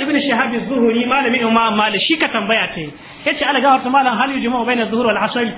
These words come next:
Kila ka mu hadisai su, su, su, su cin maina ko? Shi yasa ka ga tambaya. Shi wai mutum yayi tafiya. Ana hada azhar da asr. Ko?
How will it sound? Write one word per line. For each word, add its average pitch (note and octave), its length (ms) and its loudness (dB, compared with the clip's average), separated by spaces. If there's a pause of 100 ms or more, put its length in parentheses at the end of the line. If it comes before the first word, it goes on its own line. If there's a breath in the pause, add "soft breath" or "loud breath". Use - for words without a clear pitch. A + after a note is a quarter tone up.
(600)
Kila E4+ 200 2
ka B3 140 2
mu C4+ 80 0
hadisai A#3+ 360 0
su, A3 100 -2 (100)
su, F#3+ 120 -4
su, E3+ 140 -4
su - 220 -6
cin G#3+ 140 2
maina G#3+ 280 2
ko? D#4+ 120 0
Shi - 120 -2
yasa A#3 200 2
ka G#3+ 80 -2
ga F#3+ 120 0
tambaya. E3 340 -6 (340 loud breath)
Shi B3+ 120 -2
wai D#4+ 160 2
mutum C4+ 280 -2
yayi B3 120 2
tafiya. G3+ 320 -2 (1160)
Ana B3 240 2
hada A#3+ 240 0
azhar A#3 240 2
da G3+ 100 2
asr. A3+ 200 -2 (1080)
Ko? D#4+ 180 2